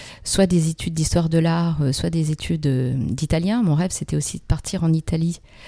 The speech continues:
pour étudier l'histoire de l'art. Et en fait, mon papa a pris un, un dossier que j'avais constitué pour faire, euh,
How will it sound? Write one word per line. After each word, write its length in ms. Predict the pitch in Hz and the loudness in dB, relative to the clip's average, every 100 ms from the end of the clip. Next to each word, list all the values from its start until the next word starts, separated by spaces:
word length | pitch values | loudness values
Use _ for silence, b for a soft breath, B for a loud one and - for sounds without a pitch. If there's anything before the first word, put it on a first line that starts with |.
| B B - | B B -2
pour 220 | 165 160 | 0 2
étudier 420 | 151 - 165 190 | 0 -2 -2 0
l'histoire 300 | 170 - 160 | 0 -2 0
de 80 | 156 | 0
l'art. 320 | 180 247 240 | 0 -2 -2
Et 160 | 160 151 | -2 0
en 100 | 156 | 0
fait, 240 | 202 - | -2 -2
mon 100 | 165 | 0
papa 260 | 165 160 185 | 2 2 0
a 100 | 175 | 2
pris 260 | - 185 | 0 0
un, 260 | 170 147 143 | -2 0 0
un 40 | 147 | 2
dossier 340 | 170 156 208 | 2 0 -2
que 40 | 190 | 0
j'avais 440 | 156 147 139 143 B B B B | 0 0 -2 -4 B B B B
constitué 580 | - 208 - - - 208 | 2 2 0 -2 2 2
pour 200 | - 165 | 2 -2
faire, 280 | - 175 151 | 0 0 0
euh, 240 | 147 139 | 0 0